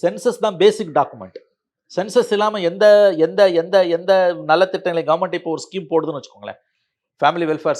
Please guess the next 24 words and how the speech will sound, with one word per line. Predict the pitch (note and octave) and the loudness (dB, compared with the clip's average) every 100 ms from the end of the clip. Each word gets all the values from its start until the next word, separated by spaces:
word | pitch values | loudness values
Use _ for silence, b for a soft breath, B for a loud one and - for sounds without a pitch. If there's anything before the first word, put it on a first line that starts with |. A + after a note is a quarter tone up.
| - | -8
ஸ்கீம் | D3+ D3 | -14 -6
கவர்மெண்ட் | C#3+ C#3 C3+ A#2+ | -6 -6 -12 -10
போடுது, | A#2 G#2+ - - | -10 -10 -16 -12
குழந்தைகள் | C3+ D3+ D#3 D3+ | -10 -6 -6 -6
மற்றும் | C3+ B2+ B2+ | -8 -10 -8
பெண்கள் | C3 C#3 D3 | -8 -6 -4
நலத்துக்கான | B2+ C3 C3+ B2 A2+ | -4 -6 -8 -6 -6
அமைச்சகம்னு | B2+ C3+ A#2+ B2 A2 | -6 -10 -12 -12 -12
ஒண்ணு | |
இருக்கு, | G2 - - | -14 -12 -8
Family | B2 B2+ | -8 -8
and | A#2 A2 | -10 -10
Child | A2 G#2+ | -10 -10
Welfare. | G2+ - A2 - _ _ _ _ _ _ - | -12 -14 -20 -20 _ _ _ _ _ _ -18
இந்தியா | C3 D#3+ | -2 0
முழுவதும் | D#3 D#3+ E3+ E3 | 0 0 -2 -4
இருக்கக்கூடிய | D3+ D#3 C3+ D3 | -8 -10 -10 -8
ஏழு | C#3 C3 C#3+ | -4 -4 -2
லட்சம் | C#3+ C3+ C#3+ B2+ A#2+ | -2 -4 -8 -10 -4
கிராமங்கள்ல | B2+ C#3 C3+ B2+ A2+ | -2 -2 -4 -6 -6
வந்து | A2 C3+ - | -10 -16 -10
ஒரு | B2+ A#2 | -8 -4
பைலட் | C3+ D3 C#3 | -4 -4 -8
ஸ்கீமா | - - A#2+ | -14 -14 -14